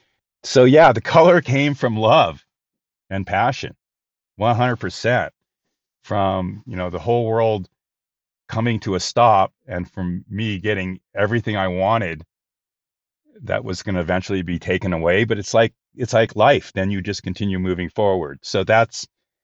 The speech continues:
that's where the color came from. That's why I, I threw a lot of, of my heart in there, but also, you know, re-educated myself in a lot of ways. Uh,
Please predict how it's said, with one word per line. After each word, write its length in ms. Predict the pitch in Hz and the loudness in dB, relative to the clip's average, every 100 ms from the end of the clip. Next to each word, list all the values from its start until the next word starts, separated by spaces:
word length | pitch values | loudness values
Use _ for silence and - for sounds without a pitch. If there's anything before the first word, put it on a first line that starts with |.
| _ _ _ _ | _ _ _ _
that's 240 | 117 107 - | -2 -2 0
where 160 | 110 | 0
the 100 | 104 | 0
color 260 | 95 95 92 | 0 0 0
came 260 | - 87 85 | -4 -8 -8
from. 300 | 90 82 82 | -6 -6 -2
That's 320 | 85 82 - | -4 -4 -4
why 440 | 90 90 87 85 - _ _ _ _ | 0 2 2 -2 -8 _ _ _ _
I, 300 | - 98 92 | -8 -8 -6
I 40 | 78 | -10
threw 420 | - - 110 92 | -10 -4 -2 0
a 20 | |
lot 400 | 82 85 90 87 | -2 0 0 0
of, 320 | 87 76 - _ _ _ - | -2 -6 -16 _ _ _ -20
of 140 | 73 | -12
my 160 | 80 78 | -8 -4
heart 280 | 98 101 | 0 0
in 140 | 95 85 | 0 -2
there, 220 | 85 80 | -2 -4
but 120 | 78 | -2
also, 560 | 82 85 - 90 85 82 _ _ _ _ _ _ | -2 -2 0 0 0 -2 _ _ _ _ _ _
you 140 | 90 87 | -10 -8
know, 260 | 80 80 87 | -6 -8 -4
re-educated 760 | 92 104 98 98 92 92 78 | 2 4 4 2 -2 -2 -2
myself 480 | 76 69 - 67 67 _ _ _ | -6 -8 -6 -6 -8 _ _ _
in 120 | - 78 | -8 -6
a 100 | 73 | -4
lot 220 | 73 69 | -4 -4
of 120 | 64 | -8
ways. 500 | 71 65 64 - - _ _ _ _ _ _ _ | -14 -14 -16 -18 -18 _ _ _ _ _ _ _
Uh, 460 | - - - - | -18 -14 -12 -12